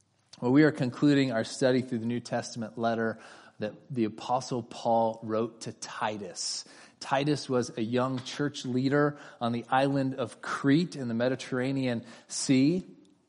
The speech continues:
And we've seen that Paul is writing to encourage him. Paul is writing to both, uh, instruct Titus on how to strengthen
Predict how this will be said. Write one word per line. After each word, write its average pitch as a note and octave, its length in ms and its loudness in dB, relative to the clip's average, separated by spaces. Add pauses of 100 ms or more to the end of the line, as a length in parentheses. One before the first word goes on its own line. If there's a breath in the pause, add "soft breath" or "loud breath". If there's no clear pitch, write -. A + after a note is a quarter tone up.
(520)
And C3+ 120 -2
we've C#3 160 4
seen E3+ 240 6
that D3 160 6
Paul F3+ 260 10
is D3 160 4
writing D#3 420 8
to C#3+ 180 2
encourage D3 580 2
him. A2+ 400 -4 (580 soft breath)
Paul D#3+ 240 12
is D3 160 6
writing D3+ 440 8
to C#3 220 4
both, C3 380 4 (260 loud breath)
uh, B2+ 220 6
instruct D3 880 4
Titus E3+ 460 6
on D3+ 160 2
how C#3 160 4
to B2 80 2
strengthen E3+ 840 -2